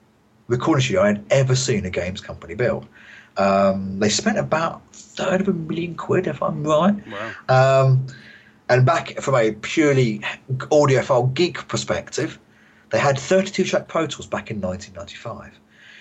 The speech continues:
Speaker 1: In nineteen ninety-five.
Speaker 2: Well, obviously, after that,
Speaker 1: So
Speaker 2: with, with, with games, though, I mean, you kind of went from that, you know, the, the digital kind of, you know, your Pro Tracker stuff, and, um, but then you went to C D audio around that time as well. Did you notice that was a massive change?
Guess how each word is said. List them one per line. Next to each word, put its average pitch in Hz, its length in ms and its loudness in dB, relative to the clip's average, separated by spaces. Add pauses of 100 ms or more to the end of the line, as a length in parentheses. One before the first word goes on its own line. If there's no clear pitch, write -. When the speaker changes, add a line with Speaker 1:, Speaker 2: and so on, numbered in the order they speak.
(280)
Speaker 1:
In 98 120 -18
nineteen 98 260 -8
ninety-five. 127 580 -2
Speaker 2:
Well, 156 120 0
obviously, 185 260 0
after 190 200 0
that, 156 60 4
Speaker 1:
So 156 120 6
Speaker 2:
with, 151 140 2
with, 160 200 -2
with 151 160 0
games, 175 320 2
though, 143 120 2
I 120 40 -2
mean, 127 160 -2
you 127 80 -2
kind 143 160 -4
of 131 80 -2
went 135 160 -2
from 127 220 -2
that, 117 220 -2
you 127 80 -6
know, 117 100 -4
the, 113 140 -4 (100)
the 127 80 -2
digital 120 560 -6
kind 113 240 -8
of, 110 80 -8
you 110 80 -8
know, 104 80 -8
your 104 100 -10
Pro 120 180 -4
Tracker 110 280 -10
stuff, 113 340 -10
and, 107 220 -6
um, 104 260 -4 (240)
but 147 80 -4
then 190 100 2
you 180 80 2
went 160 140 -2
to 139 60 -8
C 160 200 -4
D 143 140 -2
audio 185 300 0
around 117 240 -2
that 120 120 -8
time 113 260 -6
as 107 100 -12
well. 151 160 -6
Did 127 120 -14
you 135 80 -8
notice 147 280 -6
that 160 80 -8
was 147 100 -10
a 151 40 -8
massive 151 340 -10
change? 175 420 -8